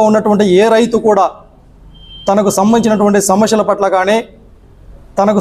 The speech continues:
సంబంధించినటువంటి వసతుల పట్ల కానీ, ఆ గ్రామం పొలిమేర కూడా దాటకుండానే రైతుల యొక్క గుమ్మం దగ్గరికే మౌలిక సదుపాయాలు కల్పించినటువంటి పరిస్థితులు కూడా మనం చూశాం.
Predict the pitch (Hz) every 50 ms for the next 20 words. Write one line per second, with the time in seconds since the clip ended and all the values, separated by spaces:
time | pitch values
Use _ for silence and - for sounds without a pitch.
0 | - 190 196 220 240 233 214 233 220 220 208 - 208 208 190 240 226 196 165 -
1 | - - - - - 170 180 180 - 233 220 233 220 185 214 - 208 208 190 202
2 | 190 196 208 226 240 240 - - - - - - - - - 185 190 180 147 185
3 | 185 202 220 226 226 226 226 208 202 202 220 220 233 226 220 214 220 220 214 208
4 | 165 185 190 196 202 185 208 202 196 190 190 180 - - - - - - - -
5 | - - - - - - - - - - - - - - - - - - - -
6 | - - - - - - - - - - - - - - - - - - - -
7 | - - - - - - - - - - - - - - - 185 190 214 247 240
8 | 254 233 233 226 226 247 214 170 156 196 214 233 247 240 208 220 190 220 214 220
9 | 240 233 214 208 202 214 220 220 240 208 214 202 196 190 214 208 208 202 208 214
10 | 196 196 208 202 196 - 196 208 190 196 202 202 190 - 208 190 156 156 214 214
11 | 202 208 202 214 208 196 190 160 175 185 - 190 170 127